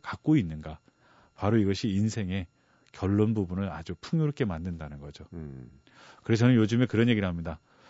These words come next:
Speaker 1: 제 책에도 이야기했지만 행복연금을 들어라.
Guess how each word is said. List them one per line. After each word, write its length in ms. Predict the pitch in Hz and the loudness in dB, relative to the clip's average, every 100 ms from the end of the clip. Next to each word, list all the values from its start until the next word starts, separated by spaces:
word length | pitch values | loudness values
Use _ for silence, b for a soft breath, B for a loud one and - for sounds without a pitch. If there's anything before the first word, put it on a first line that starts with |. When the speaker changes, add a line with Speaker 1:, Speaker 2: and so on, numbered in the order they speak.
| b b | b b
Speaker 1:
제 120 | 117 | -2
책에도 380 | - 156 156 143 | 2 4 4 4
이야기했지만 640 | 104 95 90 98 95 82 | 4 2 -2 -4 -6 -4
행복연금을 800 | - 180 170 147 95 90 95 87 | 0 2 4 4 2 2 0 -2
들어라. 420 | 80 73 73 - | -6 -12 -14 -18